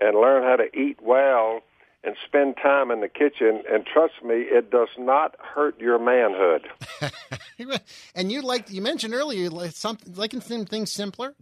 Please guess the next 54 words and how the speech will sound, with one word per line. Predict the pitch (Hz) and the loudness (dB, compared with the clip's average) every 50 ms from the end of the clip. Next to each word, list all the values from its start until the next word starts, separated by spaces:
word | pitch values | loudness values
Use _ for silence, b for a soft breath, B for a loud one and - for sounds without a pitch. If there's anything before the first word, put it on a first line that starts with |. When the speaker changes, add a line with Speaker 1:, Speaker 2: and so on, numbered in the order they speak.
| 131 - | -16 -8
Speaker 2:
I | 185 | -6
mean, | 180 185 190 | -6 -4 -6
even | 214 233 180 | -6 -8 -10
just | - 190 180 - | -12 -12 -10 -8
talking | - 190 196 180 202 | -8 -8 -8 -8 -8
about | 196 185 180 180 | -6 -6 -6 -6
loving | 165 170 175 185 185 190 | -6 -6 -8 -6 -8 -8
God | 175 175 160 170 - | -8 -6 -6 -6 -8
and | 156 143 143 | -8 -8 -8
loving | 143 147 147 151 | -8 -8 -8 -10
your | 143 135 | -10 -8
neighbor | 139 143 147 147 135 113 95 - | -8 -8 -8 -8 -10 -12 -16 -16
and | 98 110 104 | -16 -14 -12
how | 127 | -12
the | 123 123 | -12 -12
gospel | 113 131 131 139 - - 110 | -12 -10 -10 -6 -2 0 0
Speaker 1:
There | 120 131 139 | 2 2 0
you | 139 | 2
go. | 127 - 175 - 226 202 | 2 0 0 -2 -4 -8
Speaker 2:
is | 156 143 | -10 -8
simple. | - - 214 233 330 339 302 B B 427 B B B B B | -6 -6 -6 -4 -4 -6 -6 B B -20 B B B B B
Your | _ 170 226 240 | _ -4 -2 0
recipe | 254 285 311 311 359 339 - - 226 180 151 120 | 0 0 0 -2 -4 -8 -6 -4 -4 -4 -4 -6
was | 117 165 175 - | -8 -10 -10 -10
pretty, | _ - 220 214 208 196 | _ -8 -4 -4 -4 -4
I | 170 151 170 | -4 -6 -8
remember | 175 165 165 175 170 170 190 214 226 220 | -8 -8 -12 -12 -8 -6 -6 -4 -4 -4
watching | 208 214 247 277 277 - 294 285 | -4 -2 -2 -4 -4 -6 -8 -6
it. | 247 202 | -6 -6
It | 175 | -6
had, | 170 160 156 135 | -6 -6 -8 -6
like, | - 143 139 - | -8 -10 -8 -6
a | 139 139 | -8 -8
cup | - - 180 180 - | -6 -8 -8 -6 -6
of | 175 165 160 151 | -8 -8 -6 -4
white | 165 175 180 170 | -4 -4 -4 -4
sugar, | - - 285 285 254 269 269 262 262 262 262 247 - _ _ _ _ _ _ _ | -4 -4 -4 -2 0 0 2 2 0 0 -4 -6 -12 _ _ _ _ _ _ _
light | 123 123 160 226 262 208 - | -10 -6 -4 -4 -4 -6 -2
brown | - 247 - 254 | -2 -2 -2 -2
Speaker 1:
Yep. | 247 - | -4 -6
Speaker 2:
sugar, | - 240 254 233 262 254 254 254 254 254 254 - _ _ _ _ _ _ _ _ _ _ | -6 -6 -6 -4 -2 -2 -2 -2 -4 -6 -8 -12 _ _ _ _ _ _ _ _ _ _
Speaker 1:
Yep. | 220 156 | -2 -2
Speaker 2:
like, | 185 156 - | -2 -4 -8
a | 170 143 | -14 -10
couple | - - - 202 214 | -10 -10 -8 -8 -10
other | 220 214 202 | -8 -10 -10
things, | - - 240 233 233 233 233 233 214 - - | -6 -6 -4 -4 -4 -6 -8 -10 -10 -10 -10
and | 180 165 156 156 | -8 -8 -8 -8
you | 151 147 | -10 -10
just, | 139 151 160 156 143 143 - | -12 -14 -18 -18 -18 -12 -12
the | 156 | -8
whole | 156 196 214 196 | -6 -6 -8 -6
thing | - 214 226 214 | -6 -8 -8 -8
from | - 170 165 165 156 139 | -10 -10 -10 -10 -12 -14